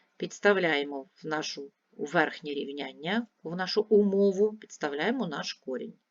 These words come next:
Так? Замість ікса записуємо тридцять три. Перераховуємо,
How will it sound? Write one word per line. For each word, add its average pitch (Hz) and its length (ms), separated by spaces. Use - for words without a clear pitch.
Так? 226 320
Замість 147 400
ікса 285 360
записуємо 160 540
тридцять 139 400
три. 123 200
Перераховуємо, 190 1300